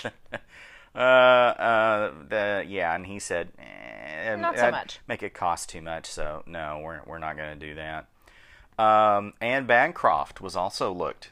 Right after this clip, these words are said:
Speaker 1: to play, uh, the role.
Speaker 2: Yeah, I could see that.
Speaker 1: Uh, she too was willing, but asked if production could be delayed nine months as she had just gotten pregnant.
Speaker 2: Uh, yeah, no.
Speaker 1: Uh, again, Friedkin decided that her request,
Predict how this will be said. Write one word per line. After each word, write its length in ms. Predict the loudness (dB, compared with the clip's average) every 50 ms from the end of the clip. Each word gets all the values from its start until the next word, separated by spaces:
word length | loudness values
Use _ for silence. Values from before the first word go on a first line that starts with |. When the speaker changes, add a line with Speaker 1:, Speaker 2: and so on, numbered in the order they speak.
| _ _ -20
Speaker 1:
to 340 | -16 -14 -14 -14 -16 -18 _
play, 500 | -12 -6 -4 -4 -4 -4 -8 -10 -14 -18 _ -14
uh, 220 | -12 -10 -10 -10 -12 -14 -18 -20 -18
the 80 | -18 -12
role. 420 | -6 -6 -6 -6 -6 -12 -16 -16 -18 -20 _ _ _ -10
Speaker 2:
Yeah, 440 | -6 -4 -4 -2 -2 -4 -4 -4 -8 _ _ -4 -2
I 120 | -2 -2
could 200 | -2 -6 -14 -14
see 220 | -12 -10 -8 -8 -4
that. 380 | -4 -4 -2 -2 -2 -4 -4 _ _ _ _ _ _ _ -4
Speaker 1:
Uh, 500 | 0 2 2 2 2 2 2 2 2 2 0
she 220 | -2 -6 -6 -6
too 240 | -4 0 2 2 4
was 140 | 2 0 0
willing, 340 | 0 2 2 2 2 0 0
but 140 | 0 2
asked 320 | 4 4 2 2 -2 -6 -6
if 160 | -6 -6 -4
production 440 | -6 -2 0 0 0 0 -4 -8 -8
could 160 | -10 -10 -10
be 100 | -10 -10
delayed 500 | -8 -6 -4 -2 0 0 -2 -2 -4 -4
nine 260 | -2 0 0 0 -2 -2
months 280 | -4 -4 -4 -4 -6
as 100 | -8 -8
she 140 | -8 -6 -6
had 100 | -6 -6
just 240 | -6 -8 -10 -10 -8
gotten 260 | -6 -6 -6 -6 -8
pregnant. 420 | -6 -4 -4 -4 -6 -10 -18 -20 _ _ _ _ -8 -6
Speaker 2:
Uh, 480 | -4 -4 -4 -6 -10 -12 -14 -16 -16 -18 -20 -20 -16
yeah, 220 | -14 -12 -12 -12
no. 220 | -12 -12 -12 -14 -16 _ _ _ _ _ _ 0
Speaker 1:
Uh, 220 | 2 4 4 4 2
again, 340 | 0 -2 -2 -2 -2 -4
Friedkin 380 | -6 -6 -6 -6 -6 -6 -10 -10
decided 480 | -8 -6 0 2 2 2 2 0 -2 -4
that 140 | -4 -4
her 120 | -2 -4 -4
request, 720 | -4 -6 -6 -4 -4 -2 -2 -4 -6 -10 -14 -12 -10 -10